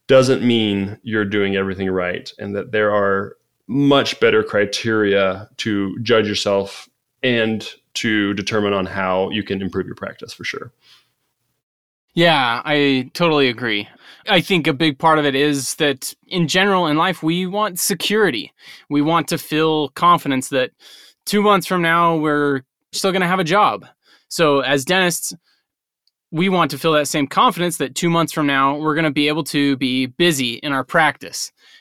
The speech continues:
Speaker 2: And we may feel that the only way to have that confidence is to actually have patients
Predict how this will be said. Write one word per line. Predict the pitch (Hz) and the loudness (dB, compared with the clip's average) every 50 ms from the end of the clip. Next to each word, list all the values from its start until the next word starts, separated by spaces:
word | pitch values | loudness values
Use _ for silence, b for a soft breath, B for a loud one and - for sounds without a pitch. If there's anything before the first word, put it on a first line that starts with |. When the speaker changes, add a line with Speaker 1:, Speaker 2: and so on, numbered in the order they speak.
| b b | b b
Speaker 2:
And | - 139 135 131 123 120 120 127 131 | -4 -2 -2 0 -2 -2 -4 -4 -4
we | - 151 139 | -2 0 0
may | 139 139 139 139 135 | 2 2 2 0 -2
feel | - - 165 160 160 156 156 139 | -2 -2 -2 0 0 2 2 0
that | 143 135 127 123 | 0 -2 -2 -4
the | - 135 131 | -4 -4 -2
only | 135 143 151 151 147 143 | 0 0 2 2 2 2
way | 139 139 165 214 220 208 | 2 4 4 4 4 4
to | 180 | 2
have | 147 139 160 175 180 | 2 2 2 2 2
that | 160 143 131 123 - | 0 -2 -4 -6 -8
confidence | - - 175 190 208 190 - 156 139 139 139 - - - | -2 0 2 2 2 0 -2 -4 -4 -4 -4 -6 -6 -6
is | - 151 147 135 - | -4 -4 -2 -2 -4
to | - - 139 | -6 -4 -2
actually | 135 143 143 - - 151 | -2 -2 -2 -2 -4 -4
have | 123 131 127 - | -4 -4 -6 -8
patients | - - 175 165 - - 156 139 131 - | -6 -2 -2 -2 0 -2 -2 -4 -4 -6